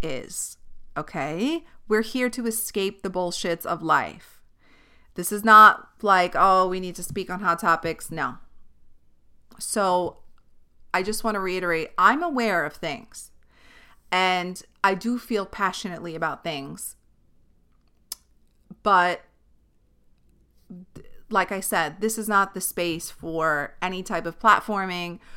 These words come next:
or any type of exposure to things. Like, it's so hard to try to navigate current events, hot topics,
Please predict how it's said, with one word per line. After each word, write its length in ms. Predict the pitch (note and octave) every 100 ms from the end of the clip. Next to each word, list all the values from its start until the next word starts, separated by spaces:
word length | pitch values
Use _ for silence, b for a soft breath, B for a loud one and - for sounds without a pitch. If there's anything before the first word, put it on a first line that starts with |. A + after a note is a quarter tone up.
| b b
or 140 | - E3+
any 220 | F3+ G3
type 280 | G3+ F#3 F3+
of 120 | F3
exposure 540 | E3+ - G#3+ G3+ G3
to 160 | F#3+ G#3
things. 540 | G3+ F3+ E3+ E3+ E3+
Like, 320 | E3 D#3+ D#3 - - -
it's 180 | F#3+ -
so 340 | - A3+ A3+
hard 420 | A3+ A3 G3+ F#3+
to 80 | -
try 260 | - G3+ F3
to 260 | E3+ D#3+ - - - - - - - -
navigate 840 | F3+ F3 F3 F#3 F3+ E3 D#3+ - b b b b b _ -
current 260 | - B3
events, 300 | A#3 G#3 G3+
hot 240 | - G#3 G#3
topics, 540 | A3+ F#3+ F#3 F3 -